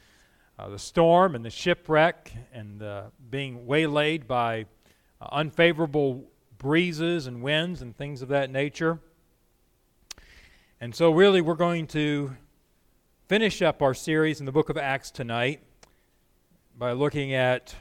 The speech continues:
two verses, actually three. I'm gonna go back and reread one verse to give the context, and, and then we're going to look at the last two,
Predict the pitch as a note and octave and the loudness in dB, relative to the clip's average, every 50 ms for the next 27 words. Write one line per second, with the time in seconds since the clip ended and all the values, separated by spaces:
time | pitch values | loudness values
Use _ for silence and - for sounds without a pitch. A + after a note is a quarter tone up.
0 | - _ _ _ _ _ _ _ _ _ _ _ _ _ _ - G#3+ A3+ A#3 F3 | -20 _ _ _ _ _ _ _ _ _ _ _ _ _ _ -2 -2 0 2 2
1 | D#3 C#3+ C#3 C#3 C3+ D3+ D3 D3+ D3+ D3 C#3 C#3 - - - C3+ B2+ A#2+ - - | 2 2 2 2 0 -4 -6 -2 2 2 2 2 2 -2 -6 -6 -6 -6 -8 -10
2 | - D#3 D3+ D3+ C#3 B2+ C3 E3+ F3+ D3+ _ - A#2+ B2 B2+ A#2+ A2+ B2+ B2 - | -8 -2 0 2 2 2 0 -2 -4 -8 _ -16 -14 -12 -12 -8 -8 -8 -4 -2
3 | C3 B2+ B2+ B2+ - - B2+ A#2+ A#2 A2 G#2 - _ _ _ _ _ _ _ _ | 0 0 0 -2 -4 -6 -6 -6 -6 -8 -12 -18 _ _ _ _ _ _ _ _
4 | _ - A#2 B2 D#3 F3 E3 D3 D3+ D3 C#3 B2 A#2+ A2+ B2+ D3 E3 E3 D3 G#2+ | _ -10 -2 2 2 2 2 2 0 0 -2 -2 -6 -2 2 2 2 2 0 -2
5 | B2 A#2+ A#2+ C#3 C#3+ - - - - - _ _ _ _ _ _ _ _ _ _ | -2 0 0 0 -2 -6 -12 -16 -18 -20 _ _ _ _ _ _ _ _ _ _
6 | _ _ _ _ _ _ - B2+ G#2+ G#2+ C#3 C3+ G#2+ A#2 A2 - - E3+ D#3+ D3+ | _ _ _ _ _ _ -12 -10 -2 0 0 0 0 -6 -8 -4 0 0 2 0
7 | D3+ C3 - - C3 B2 B2+ - - - - - A#2+ A2+ B2 C3+ B2+ B2+ B2 B2 | 0 -2 -2 0 0 0 0 -4 -10 -16 -12 -12 -12 -10 -10 -10 -10 -10 -8 -6
8 | B2+ C3+ C3+ C3+ C3 B2 B2 A#2+ - A2+ B2 A#2 B2 B2+ B2 A#2+ A#2 A2+ A#2 B2+ | -4 -4 -2 -2 -4 -4 -6 -10 -10 -10 -8 -6 -6 -6 -6 -6 -8 -6 -2 -2
9 | C3 B2 - - B2 B2 A#2 A2+ - A#2+ A#2 A#2+ B2 A#2+ A2 - - - - E3+ | -2 -2 -2 -6 -6 -6 -6 -6 -6 -6 -6 -4 -4 -6 -6 -10 -10 -8 -4 -2
10 | D3+ C#3 C3+ C3+ B2+ | 0 0 0 -2 -4